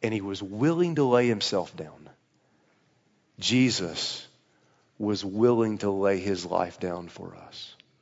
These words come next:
I love this one. The word love in Hebrew, ahav, the first time it's used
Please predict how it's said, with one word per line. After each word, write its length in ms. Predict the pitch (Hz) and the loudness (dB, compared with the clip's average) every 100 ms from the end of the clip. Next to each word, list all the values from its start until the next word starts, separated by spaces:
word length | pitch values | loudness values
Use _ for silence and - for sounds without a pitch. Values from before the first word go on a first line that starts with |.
| _ _ _ _ _ _ _ | _ _ _ _ _ _ _
I 140 | - 120 | 6 8
love 340 | 117 113 92 | 8 6 6
this 240 | 101 - | 0 0
one. 200 | 92 82 - _ _ _ _ | -4 -8 -12 _ _ _ _
The 160 | 104 | 4
word 640 | 113 113 131 143 147 143 143 - - _ - | 6 8 10 10 10 6 2 -10 -20 _ -4
love 540 | 107 117 127 131 123 | 6 10 10 10 8
in 80 | 110 | 4
Hebrew, 460 | 113 127 131 135 139 - | 4 4 6 6 6 4
ahav, 800 | - - 117 120 131 131 143 139 _ _ _ _ | 4 8 8 10 6 2 -4 -14 _ _ _ _
the 100 | 120 | 0
first 420 | - - 143 139 | 2 6 8 6
time 300 | - 147 139 | 4 4 4
it's 200 | 123 - | 2 -2
used 680 | 117 113 120 127 127 127 - | -4 0 2 2 0 -2 -6